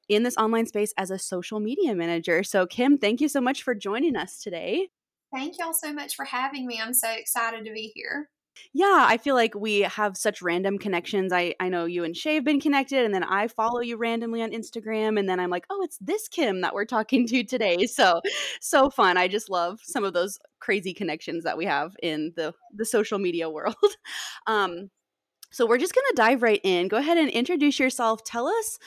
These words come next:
Speaker 1: a little bit about kind of that moment when you were like, "Oh my goodness, I'm starting a business." How did that all come about? What led you to that place? And then tell us, like, where you are now, like, what that journey has been for you.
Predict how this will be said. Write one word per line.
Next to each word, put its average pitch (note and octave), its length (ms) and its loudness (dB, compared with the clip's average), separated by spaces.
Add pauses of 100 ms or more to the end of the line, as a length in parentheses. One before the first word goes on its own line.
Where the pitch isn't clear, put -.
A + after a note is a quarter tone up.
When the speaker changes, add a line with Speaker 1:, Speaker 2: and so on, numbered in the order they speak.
(380)
Speaker 1:
a A#3 60 2
little G#3+ 300 0
bit F4 340 2
about G3+ 640 0 (420)
kind A#3+ 220 -2
of F4 80 0
that F#4 160 0
moment F#3+ 380 2
when F#3+ 180 0
you F#3+ 140 2
were F#3+ 120 2
like, E3+ 360 0
"Oh F#3 100 -4
my A#3+ 140 -2
goodness, A3+ 320 -2
I'm G3 100 -4
starting F3 340 -6
a D4 40 -2
business." F3 560 -2
How F#3 260 0
did A3 120 -2
that C4+ 120 0
all C#4 140 2
come C#4 220 0
about? F#3+ 500 0
What F#3 260 -2
led A3+ 260 -2
you A3+ 120 -4
to A#3 140 -8
that G#3+ 200 0
place? G3 380 -2
And G3 180 -2
then F3+ 200 0 (380)
tell G#3+ 220 0
us, E4+ 160 -2
like, F4 160 -4
where G3+ 160 -2
you A3 220 -2
are F#3+ 120 -2
now, F3+ 380 2
like, E3 220 -6
what F3+ 260 -2
that F#3 160 -2
journey E3+ 300 0
has E3 200 -6
been D3+ 220 -4
for D#3 100 -10
you. F#3+ 220 -8